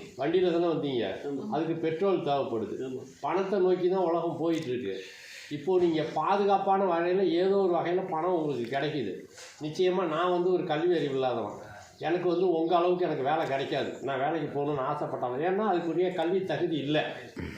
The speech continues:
Speaker 1: கல்வி தகுதி இருந்தாதான் வேலை இப்ப, இல்லைங்களா?
Speaker 2: ஆமா.
Speaker 1: அப்ப கல்வி தகுதி இல்லாத இந்த மக்கள், கோடிக்க-, நூற்றுக்கணக்கான மக்கள் இருக்கிற இடத்துல, பணங்கிற ஒண்ணு பாதுகாப்பா கிடைக்கிறதுக்கான வழிவகை தான் உங்களை மாதிரி படிச்சவங்க கையில இருக்குது.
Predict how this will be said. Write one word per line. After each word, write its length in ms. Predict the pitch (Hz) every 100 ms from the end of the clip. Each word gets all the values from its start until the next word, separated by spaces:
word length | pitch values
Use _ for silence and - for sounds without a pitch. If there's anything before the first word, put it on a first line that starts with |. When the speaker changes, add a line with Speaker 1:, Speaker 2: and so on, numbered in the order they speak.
| 107 - -
Speaker 1:
கல்வி 240 | 175 214
தகுதி 260 | 208 185 170
இருந்தாதான் 440 | 175 185 180 190 160
வேலை 160 | 156 139
இப்ப, 160 | - - 110
இல்லைங்களா? 380 | 147 151 156 147 - -
Speaker 2:
ஆமா. 220 | 131 107 - -
Speaker 1:
அப்ப 220 | 143 143
கல்வி 360 | 151 196 233
தகுதி 300 | 240 202 185
இல்லாத 320 | 170 170 180 190
இந்த 180 | 170
மக்கள், 420 | 143 139 - 127 123
கோடிக்க-, 440 | 156 180 - 139
நூற்றுக்கணக்கான 640 | 156 175 175 160 151 139
மக்கள் 320 | 127 131 165
இருக்கிற 240 | 147 127 123
இடத்துல, 280 | 120 127 117 95 - - - -
பணங்கிற 440 | 147 185 202 185 165
ஒண்ணு 200 | 160 180 160
பாதுகாப்பா 540 | 147 175 180 170 175
கிடைக்கிறதுக்கான 680 | 156 151 165 175 160 147 143
வழிவகை 440 | 127 151 165 156 143
தான் 160 | 151 170
உங்களை 260 | 135 135
மாதிரி 220 | 127 160 175
படிச்சவங்க 500 | 151 156 190 151 135
கையில 260 | 123 120
இருக்குது. 360 | 113 147 135 92